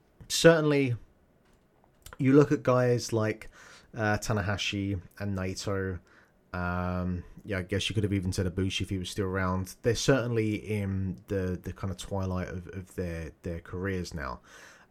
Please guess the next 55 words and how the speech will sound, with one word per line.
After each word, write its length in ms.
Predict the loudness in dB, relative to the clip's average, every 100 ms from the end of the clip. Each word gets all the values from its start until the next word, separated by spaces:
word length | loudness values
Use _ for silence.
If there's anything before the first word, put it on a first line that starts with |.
| -8
Um, 540 | -2 0 0 -2 -4 -8 _ -20 _ _ _ 4
and 160 | 6
you 80 | 8
do 120 | 8
need 140 | 8 6
to 100 | 4
get 140 | 4
them 80 | 4
into 200 | 0 -2
a 220 | -4 -6
position 540 | -4 -2 0 0 -2 0
where, 460 | 0 0 -2 -8 -12 _ -20 -20 -20 -8
you 120 | -4
know, 180 | -2 -2 -6
the 80 | -2
younger 300 | 0 0 0
guys 340 | 0 0 -4 -4
are 180 | -2 -2
beating 360 | -4 -4 -6 -6
them. 180 | -8 -12 -8
And, 140 | -6 -4
and, 240 | -4 -2
you 80 | -2
know, 140 | -2
someone 240 | 2 6 8
like 140 | 6
Tanahashi 480 | 4 4 6 2 2
at 60 | -2
this 100 | 0
point 220 | 0 0
is 100 | 0
Teflon. 580 | 0 2 0 0 0 -2
You 80 |
can 140 | -2 0
beat 160 | 0
him 120 | 0 -2
all 100 | -2
day 140 | -2
long 180 | -2 -4
and 80 | -6
he's 80 | -6
still 180 | -8
Tanahashi. 720 | -4 -4 -2 -2 -2 -2 -6 -8 -16 -16 -16 -8 -8 4
Um, 460 | 6 6 4 2 -2 -20 -20 -16 6
I 60 | 8
do 160 | 10
think 320 | 8 8 6 6
that 160 | 6
at 60 | 6
some 260 | 4 4
point 280 | 4 0 0
you'll 140 | 0 0
probably 500 | 2 2 0 0 0
have, 380 | 2 2 2
like, 420 | 0 0 -2 -8